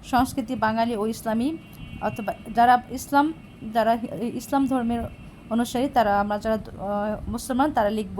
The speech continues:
বাঙালি ও ইসলামী, আর যারা হিন্দু তারা লিখব হিন্দু সংস্কৃতি, ঠিক আছে? পোশাক বাঙালি ও ইসলামী, যারা হিন্দু তারা লিখবে হিন্দু ধর্মীয় ধারার, এবং রীতিনীতি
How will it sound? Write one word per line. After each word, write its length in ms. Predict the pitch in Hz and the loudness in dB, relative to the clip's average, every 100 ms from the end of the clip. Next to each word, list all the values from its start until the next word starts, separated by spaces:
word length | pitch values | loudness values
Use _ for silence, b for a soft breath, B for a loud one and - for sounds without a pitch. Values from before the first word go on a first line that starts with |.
| 214 | 0
বাঙালি 540 | 196 214 226 226 233 | 2 2 2 0 -2
ও 100 | 202 | -2
ইসলামী, 340 | 220 - 254 240 | -4 -4 -2 0
আর 120 | 208 | 2
যারা 180 | 202 196 | 2 0
হিন্দু 440 | 233 240 240 370 B B B - | 0 0 0 -2 B B B 2
তারা 160 | 208 | 2
লিখব 280 | 202 202 202 359 403 - - | 2 -4 0 0 0 -8 -6
হিন্দু 260 | 220 233 240 | 0 0 0
সংস্কৃতি, 480 | 247 214 - 185 202 | -2 -4 -4 -10 -8
ঠিক 160 | 269 | 2
আছে? 240 | 339 330 269 - B B - | 2 4 -2 -4 B B -10
পোশাক 320 | - 269 294 285 | 0 2 4 4
বাঙালি 420 | 240 240 254 269 | 4 4 2 2
ও 80 | 226 | 0
ইসলামী, 440 | 233 - 226 247 339 302 - - 185 | -2 -2 -2 0 -2 -8 -14 -12 -2
যারা 200 | 208 214 | 0 2
হিন্দু 220 | 247 240 | 0 -2
তারা 180 | 254 214 | 2 2
লিখবে 220 | 208 190 | 0 -4
হিন্দু 240 | 233 220 220 | -2 -2 -2
ধর্মীয় 340 | 233 208 220 | -2 -2 -2
ধারার, 300 | 220 220 311 - B B - | 2 2 2 0 B B -10
এবং 240 | 208 220 | -4 -2
রীতিনীতি 460 | 240 262 277 277 | -2 0 -2 0